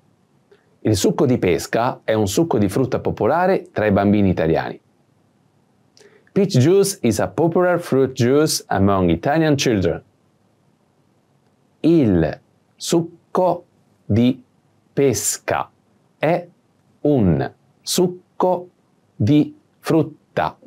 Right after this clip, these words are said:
popolare tra i bambini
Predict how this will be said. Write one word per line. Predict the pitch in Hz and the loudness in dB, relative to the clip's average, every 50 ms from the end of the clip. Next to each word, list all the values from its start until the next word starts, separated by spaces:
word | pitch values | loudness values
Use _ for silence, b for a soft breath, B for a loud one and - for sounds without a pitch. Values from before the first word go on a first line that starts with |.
| - - - - _ _ _ _ _ | -20 -20 -20 -20 _ _ _ _ _
popolare | - 135 147 139 139 143 123 110 104 98 85 80 78 78 80 85 107 131 151 - - - _ _ _ _ _ _ _ _ _ _ | -2 0 0 0 0 0 0 2 2 2 0 0 0 0 0 0 0 0 -2 -2 -4 -10 _ _ _ _ _ _ _ _ _ _
tra | - 143 151 135 98 76 - - _ _ _ _ _ _ _ _ _ _ | -6 -4 -2 -2 -2 -4 -6 -10 _ _ _ _ _ _ _ _ _ _
i | 123 123 113 95 90 - - _ _ - | 0 0 2 0 0 -4 -8 _ _ -6
bambini | 104 98 90 90 92 95 98 117 143 160 170 170 170 170 175 170 175 180 180 180 165 170 - | -4 -2 0 2 2 4 4 4 4 4 4 4 4 4 4 2 2 2 2 0 0 -2 -6